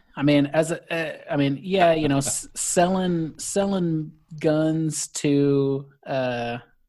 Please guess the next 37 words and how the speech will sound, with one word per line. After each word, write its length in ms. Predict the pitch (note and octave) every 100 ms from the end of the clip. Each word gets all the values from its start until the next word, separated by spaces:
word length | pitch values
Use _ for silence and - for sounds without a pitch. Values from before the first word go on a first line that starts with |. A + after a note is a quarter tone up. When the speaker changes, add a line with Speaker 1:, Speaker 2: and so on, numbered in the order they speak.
| _ -
Speaker 1:
to 160 | C3+
who, 120 | C3 D3
to 240 | - C3
who? 160 | C#3+ C#3
Austria? 720 | B2+ C3 - D3 D3 D3 - _ _ _ _ _ _
Is 80 | C#3
that 100 | C3
what 100 | C3
he's 100 | C3
Speaker 2:
Uh, 160 | - C3+
Speaker 1:
doing? 120 | C3+
Speaker 2:
Prussia, 400 | C#3 - - - -
actually. 360 | C#2+ - - D2+
Speaker 1:
Prussia, 400 | D#3 - A2+ -
Speaker 2:
But 60 | C#3+
Speaker 1:
that's 120 | C3+
Speaker 2:
he, 40 |
Speaker 1:
right. 200 | A2+ -
Speaker 2:
but 120 | B2+
he 80 | C#3
didn't, 220 | F#3 F#3 A#2+
but 80 | D3+
he 140 | E3 A#3
didn't 160 | C#4+ -
say, 380 | A#3 C#3+ G2+
he 80 | A2+
didn't 180 | C#3+ E3
tell 180 | D#3 C3+
you 240 | C3 C#3
specifically. 580 | - G2 F#2+ E2 - D2
He 80 | F#2
just 180 | G2+ A#2
said 140 | G#2
he 80 | G2+
had 180 | G2 -
some 120 | F2
clients 800 | - G#2 G2 E2+ D#2 - -